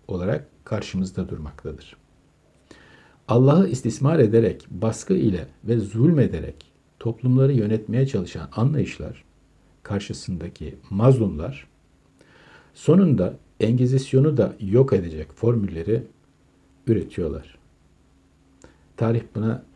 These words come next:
bunu bize anlatıyor. Müslümanlığı bir baskı dinine dönüştürmeye çalışan ve günümüzde ne yazık ki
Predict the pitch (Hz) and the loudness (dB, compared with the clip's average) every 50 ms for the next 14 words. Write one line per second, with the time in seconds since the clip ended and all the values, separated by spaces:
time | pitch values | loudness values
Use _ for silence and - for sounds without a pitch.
0 | _ _ _ _ _ _ _ _ _ _ _ _ _ - 117 110 104 95 92 104 | _ _ _ _ _ _ _ _ _ _ _ _ _ -8 -6 -4 -4 -4 -4 -4
1 | 110 101 90 85 - - - - 71 71 69 - _ _ _ _ _ _ _ _ | -4 -2 -4 -6 -8 -12 -12 -14 -14 -14 -14 -16 _ _ _ _ _ _ _ _
2 | _ _ _ _ _ _ _ _ _ _ _ _ _ _ _ _ _ _ _ _ | _ _ _ _ _ _ _ _ _ _ _ _ _ _ _ _ _ _ _ _
3 | _ _ _ _ _ _ _ _ _ - 120 131 135 - 175 175 185 190 196 202 | _ _ _ _ _ _ _ _ _ 0 0 0 0 2 0 2 4 6 6 6
4 | 220 190 170 185 143 123 135 135 135 - - 208 190 165 151 139 139 139 143 139 | 6 6 6 4 6 6 6 6 6 4 4 2 4 6 6 6 8 6 6 6
5 | 127 120 120 120 117 - - 135 123 123 127 139 143 135 - 117 107 101 - 127 | 4 4 4 2 0 0 0 2 4 6 6 6 6 6 4 2 2 2 0 0
6 | 110 98 - - - - _ _ _ _ _ _ _ _ _ _ - 110 123 139 | 0 0 -2 -8 -12 -20 _ _ _ _ _ _ _ _ _ _ -6 -2 0 0
7 | 123 117 131 143 156 156 151 143 135 143 143 123 110 117 160 202 202 160 139 - | 4 4 4 4 4 4 2 2 4 6 6 6 6 4 6 6 6 6 4 0
8 | - - - 85 80 - | -4 -8 -12 -12 -12 -12